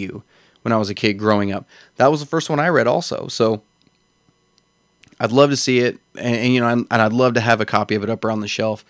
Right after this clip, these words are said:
I'd love to read it again. That's, that's one of my favorite E U novels. So,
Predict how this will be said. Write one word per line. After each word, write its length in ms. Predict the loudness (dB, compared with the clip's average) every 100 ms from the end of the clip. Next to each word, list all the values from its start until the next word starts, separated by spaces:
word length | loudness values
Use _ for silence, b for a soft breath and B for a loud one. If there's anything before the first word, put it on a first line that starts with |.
| b b
I'd 120 | -6 2
love 180 | 2
to 80 | 2
read 200 | 2 2
it 100 | 0
again. 360 | -2 -2 -2 -2
That's, 260 | -4 -6
that's 280 | -4 -4 -2
one 120 | 0
of 60 | 0
my 120 | 0
favorite 440 | 0 0 0 0 -2
E 140 | -4
U 100 | -4
novels. 400 | -4 -6 -6 -10
So, 320 | -6 -6 -6